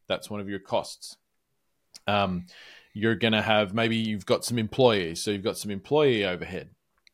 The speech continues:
that you could attribute some of to every sale, for example. And so there's a range of costs in your business, and you, n-, like, to run an effective business, particularly at scale,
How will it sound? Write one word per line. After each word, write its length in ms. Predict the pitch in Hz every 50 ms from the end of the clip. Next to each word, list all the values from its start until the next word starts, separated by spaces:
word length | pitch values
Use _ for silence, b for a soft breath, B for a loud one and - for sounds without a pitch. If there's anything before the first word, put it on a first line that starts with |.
| _
that 140 | - 104 90
you 200 | 101 107 110 98
could 180 | - - 110 87
attribute 480 | - 90 - - 120 95 101 104 -
some 260 | - - - 104 101 98
of 300 | 92 92 92 90 90 -
to 180 | - 101 98 -
every 260 | - 92 80 - 92
sale, 420 | - - - - 160 139 - - - _ _ _ -
for 160 | - - 95 87
example. 400 | 82 - - 76 76 - 87 95
And 100 | 98 -
so 120 | 131 135
there's 160 | 139 147 139
a 60 | 151
range 240 | 147 151 156 160 135
of 100 | 127 -
costs 320 | - - 160 160 - - -
in 60 | 110
your 100 | 104 95
business, 500 | - 92 92 85 101 127 143 - - - b b b b b b b b b b b b -
and 140 | 107 101
you, 320 | 104 104 107 107 107 101 98 - _ _ _ _ _ _ _ _ _ _ _ -
n-, 240 | 123 135 139 - - _ _ _ - 73
like, 300 | 87 104 110 107 - _ _ _ - -
to 140 | - - 143
run 260 | 139 165 185 180 170
an 100 | 147 135
effective 460 | 127 - - 143 135 139 - 110 90
business, 340 | - 165 208 185 143 107 -
particularly 680 | - - - - - 160 147 - 147 131 120 117 110
at 140 | 104 90 -
scale, 640 | - - - - 156 165 160 131 107 95 92 95 -